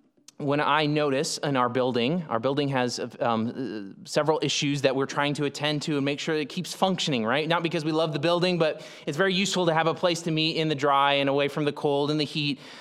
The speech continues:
But, like, if, uh, if the H vac system, and when it's a hundred degrees out or a hundred fifteen degrees out, and the H vac system breaks down,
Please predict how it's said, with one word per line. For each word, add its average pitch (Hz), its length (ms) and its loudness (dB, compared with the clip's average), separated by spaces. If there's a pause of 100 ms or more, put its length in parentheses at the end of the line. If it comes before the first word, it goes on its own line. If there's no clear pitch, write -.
(140)
But, 185 240 2
like, 180 180 2
if, 185 200 -2
uh, 185 240 2
if 185 180 -2
the 185 220 2
H 277 180 0
vac 165 240 0
system, 170 420 -2
and 165 160 0
when 160 100 2
it's 156 120 0
a 143 40 0
hundred 254 260 0
degrees 175 400 0
out 127 200 4
or 143 80 4
a - 20 2
hundred 165 200 2
fifteen 175 300 -2
degrees 143 340 0
out, 120 180 4
and 147 100 0
the 185 80 0
H 277 120 0
vac 202 160 2
system 170 260 -2
breaks 143 360 -2
down, 123 520 2